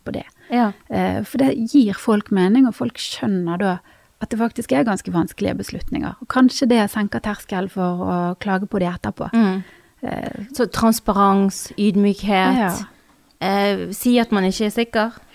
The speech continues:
Speaker 2: Er det greit?
Speaker 1: Ja, det tenker jeg er veldig redelig, for man er ikke sikker.
Speaker 2: Ja.
Speaker 1: Eh, det er verre å si at, eh, vi vet at dette er det beste til, altså,
Speaker 2: Mm.
Speaker 1: eh, når folk skjønner at det, det kan du jo ikke vite.
Speaker 2: Mm.
Speaker 1: Eh, sant?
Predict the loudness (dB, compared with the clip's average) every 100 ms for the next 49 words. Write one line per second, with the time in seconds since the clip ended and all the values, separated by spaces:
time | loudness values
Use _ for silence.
0 | -6 -4 0 2 4 2 0 -2 0 0
1 | 0 2 2 2 2 0 0 0 2 2
2 | 2 2 0 0 -2 0 4 4 4 0
3 | -4 -4 -6 -6 -4 2 4 4 4 2
4 | 2 2 4 4 4 0 0 4 4 4
5 | 0 0 0 2 4 4 2 0 -6 -6
6 | -6 -4 -2 -2 -4 -8 -12 -12 -8 -2
7 | -2 -2 -8 -6 -2 -2 -6 -8 -4 4
8 | 6 6 2 -2 0 0 2 0 -2 -6
9 | -2 0 0 -4 -12 -16 -8 -6 -4 -4
10 | -4 -8 -8 -10 -10 -8 -4 -4 -4 -10
11 | -12 -8 -4 -4